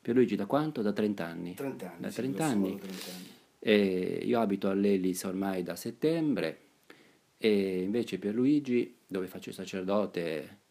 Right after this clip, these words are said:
Speaker 1: per tante realtà della, dell'arcipelago Elis, invece Pierluigi è il preside della scuola di formazione professionale. Pierluigi ha scritto quattro libri, ha fatto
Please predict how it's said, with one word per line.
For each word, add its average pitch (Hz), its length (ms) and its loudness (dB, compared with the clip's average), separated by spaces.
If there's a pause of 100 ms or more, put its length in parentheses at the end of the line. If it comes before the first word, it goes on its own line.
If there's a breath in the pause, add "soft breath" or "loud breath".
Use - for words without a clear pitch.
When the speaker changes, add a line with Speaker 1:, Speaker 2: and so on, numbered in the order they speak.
(260 soft breath)
Speaker 1:
per - 140 -16
tante 92 260 -6
realtà 90 420 -6 (120)
della, 87 340 -4
dell'arcipelago 98 880 2
Elis, 135 500 0
invece 110 300 0
Pierluigi 120 600 0 (420 loud breath)
è 101 340 2
il 87 420 -2
preside 113 580 2
della 92 180 -4
scuola 98 220 -2
di 92 100 -2
formazione 90 440 -6
professionale. - 840 -10 (500 loud breath)
Pierluigi 127 340 6
ha 101 40 0
scritto 101 320 -2
quattro 123 340 2
libri, 135 380 6
ha - 60 -2
fatto 101 520 -4